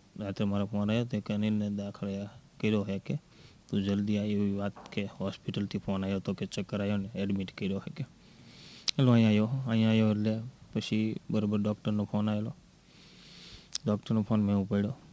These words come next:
તો ડૉક્ટર કે અહીંયા જાણે આવ્યો જાણે હોસ્પિટલમાં ત્યારે કે ચાલીસ ટકા જેવું હૃદય કામ કરતું હતું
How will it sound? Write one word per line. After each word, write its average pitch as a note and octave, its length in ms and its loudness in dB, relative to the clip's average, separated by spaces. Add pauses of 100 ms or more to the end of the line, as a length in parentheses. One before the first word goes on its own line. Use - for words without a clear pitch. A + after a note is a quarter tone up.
(840)
તો A#2 80 4
ડૉક્ટર G#2 380 2
કે A2+ 160 0
અહીંયા A2 280 2
જાણે G#2+ 380 2 (480)
આવ્યો A2 320 4
જાણે G2 260 -2 (1300)
હોસ્પિટલમાં G#2 680 2 (240)
ત્યારે G#2+ 260 2
કે A2 200 -2 (520)
ચાલીસ G#2+ 240 2 (100)
ટકા G#2+ 200 0
જેવું G#2 260 2
હૃદય G#2 220 2
કામ G#2+ 220 0
કરતું G#2+ 280 0
હતું A#2 180 -6